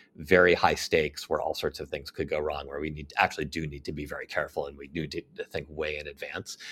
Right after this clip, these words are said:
But I'm hoping that there are enough cases that are lower stakes where we can really experiment and just see what works and what doesn't. Um,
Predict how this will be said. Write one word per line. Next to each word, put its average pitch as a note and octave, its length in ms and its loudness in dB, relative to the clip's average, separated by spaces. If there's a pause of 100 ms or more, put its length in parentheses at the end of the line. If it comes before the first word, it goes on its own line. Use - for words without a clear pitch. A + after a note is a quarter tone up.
(260)
But A#2+ 100 12
I'm B2 120 10
hoping G#3+ 340 6
that C3+ 160 -4
there A2 140 12
are G2+ 40 12
enough A#2 320 6
cases A#2 560 4 (340)
that F#2 300 8
are E2+ 360 6 (360)
lower G2 640 10
stakes - 840 -4 (120)
where F2 240 8
we G2+ 200 6
can E2+ 540 -4
really A#2+ 420 8
experiment - 960 -2 (140)
and E2+ 180 2
just F2 340 0 (140)
see - 240 -2 (460)
what F#2 200 0
works A#2+ 500 0 (120)
and F2+ 100 -4
what E2+ 220 0
doesn't. E2 440 -4 (180)
Um, D2+ 280 0